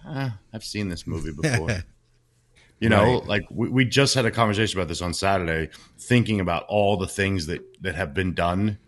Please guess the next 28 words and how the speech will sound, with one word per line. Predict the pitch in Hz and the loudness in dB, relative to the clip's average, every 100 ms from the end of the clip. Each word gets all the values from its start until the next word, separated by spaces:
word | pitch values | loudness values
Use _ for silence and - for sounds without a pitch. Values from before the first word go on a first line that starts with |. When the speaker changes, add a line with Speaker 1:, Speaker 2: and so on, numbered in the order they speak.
| _ _ | _ _
Speaker 1:
whether | 90 92 | -2 -2
it's | 90 85 | -2 -4
in | 85 | -2
music, | 92 104 92 98 - - | 2 2 2 0 -2 -8
T | - 110 101 | -4 -2 0
V, | 98 95 92 | -2 -2 -2
movies, | 90 95 98 98 98 98 - - - - _ _ _ - | 0 0 0 0 0 -2 -6 -12 -20 -20 _ _ _ -4
that | 104 | -2
now | 104 110 | 0 0
it's | 107 - | 0 0
just | 113 - | -2 -2
been | 110 92 | 0 0
done. | 85 113 80 65 71 - | 2 2 0 -4 -12 -14
You | - | -6
know | 98 | 0
what | 104 | 0
I | |
mean? | 95 104 | 2 0
Like, | 95 87 | 0 -2
there, | 98 71 | -4 -4
there's | 98 98 | -2 0
never | 123 127 | 0 2
gonna | 117 | 2
be | 104 104 | 2 2
a | |
Johnny | 78 98 98 87 | 0 0 0 -2
Cash | - - 101 85 - | -6 0 2 2 -2
again. | 73 67 | -8 -14